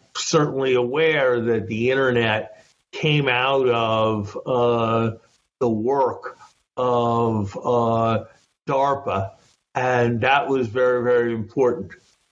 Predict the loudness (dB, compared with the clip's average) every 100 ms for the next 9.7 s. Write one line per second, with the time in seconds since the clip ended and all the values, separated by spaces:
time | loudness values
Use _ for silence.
0 | _ _ -4 -2 0 2 2 0 -4 -2
1 | 0 2 0 -4 -20 -20 _ _ _ -6
2 | -2 2 2 2 2 2 0 -2 -10 _
3 | _ _ _ _ -2 0 0 0 0 0
4 | 0 0 -2 0 0 0 0 -2 0 2
5 | 2 2 0 0 -2 -4 -12 _ _ -2
6 | 0 0 0 -2 0 2 0 -2 -2 0
7 | 0 0 2 2 0 -2 -4 -4 -2 0
8 | 0 -2 0 2 2 0 -2 0 2 0
9 | 0 2 2 0 -4 -12